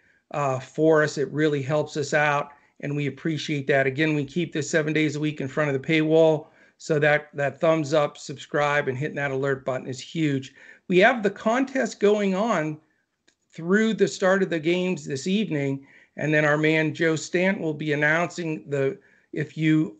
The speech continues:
uh, like the tweet, it's pinned in our, our, uh, Twitter. If you like it and retweet it and s-, and are subscribed to us or do subscribe to us on YouTube, you qualify for that one week drawing, which,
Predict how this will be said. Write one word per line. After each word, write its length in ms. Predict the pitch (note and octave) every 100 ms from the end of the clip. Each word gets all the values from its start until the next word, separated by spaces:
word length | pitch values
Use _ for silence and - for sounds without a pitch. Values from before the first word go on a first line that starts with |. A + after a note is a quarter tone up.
| -
uh, 300 | C#3 B2+ B2+ - _ -
like 400 | C#3+ D#3+ G3+ -
the 100 | A3+
tweet, 300 | - G#3+ G3
it's 160 | E3 - _
pinned 320 | - G3 G#3+
in 100 | G#3
our, 320 | G#3 G3+ -
our, 300 | F3+ E3+ E3+ -
uh, 280 | D#3+ D3+ D3+ - _ -
Twitter. 440 | - B3 E3 D3+ - - _
If 80 | -
you 120 | E3
like 380 | D#3 F3+ G#3+ A3+
it 180 | A#3+ F3+
and 180 | F3
retweet 540 | D#3+ G#3 G3 - B3 G3
it 200 | E3+ - _ _ _
and 200 | - D#3
s-, 120 | D3+ - -
and 160 | D#3+ D#3+
are 100 | D3+
subscribed 680 | D3+ D3 - E3+ F3+ A3 -
to 120 | G#3
us 240 | G3 G3
or 200 | - D3+
do 200 | C#3 D#3+
subscribe 600 | G3 G#3+ F#3+ - F#3 F3+ F3
to 180 | F3+
us 340 | F3+ F3+ E3 - _ _ _ -
on 480 | D3+ F3 F#3+ G3 G3
YouTube, 640 | F3 G3+ A3+ - D#3 D3+ D3 _ -
you 160 | D#3+
qualify 720 | D#3+ - F#3+ G3+ G3 F3+ D#3+
for 160 | D#3+ E3
that 200 | D#3 D3+
one 240 | D3+ D#3
week 220 | D#3 D#3+ D3
drawing, 540 | D#3 F#3+ F#3 D3+ D3 - _ _
which, 400 | - D#3 - -